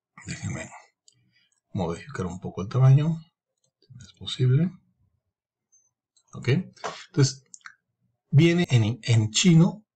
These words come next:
de, por defecto. Entonces lo primero que tenemos que hacer es irnos a esta parte de aquí y seleccionar inglés. Solamente hay esos dos idiomas, chino o inglés. Así que vamos a tener que usarlo en inglés, que es más fácil.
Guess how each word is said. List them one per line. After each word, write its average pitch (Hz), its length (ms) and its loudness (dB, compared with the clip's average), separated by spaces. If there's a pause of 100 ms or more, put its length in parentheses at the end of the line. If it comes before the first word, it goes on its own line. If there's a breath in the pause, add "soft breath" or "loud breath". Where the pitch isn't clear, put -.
(300)
de, 107 200 -6
por 95 220 -6
defecto. 165 600 -4 (160 loud breath)
Entonces 127 220 2
lo 127 140 2
primero 156 380 4
que 156 80 -2
tenemos 135 380 4
que 123 100 -2
hacer 120 220 2
es 120 240 0
irnos 120 360 2
a 110 60 -2
esta - 240 -6
parte 104 220 -6
de 95 80 -4
aquí 185 380 -4 (200)
y 101 100 -8
seleccionar 101 800 -4 (600)
inglés. 87 800 -8 (400 loud breath)
Solamente 139 720 0
hay 117 180 0
esos 110 320 -2
dos 98 220 -6
idiomas, 151 560 -2 (240)
chino 147 520 0
o 85 120 -12
inglés. - 580 -12 (560 loud breath)
Así 101 280 -2
que 135 140 2
vamos 107 280 0
a 101 60 -10
tener 87 220 -12
que - 100 -12
usarlo 80 280 -10
en 92 120 -6
inglés, 156 360 2
que - 120 -8
es 85 60 -10
más 101 200 -8
fácil. 185 400 -2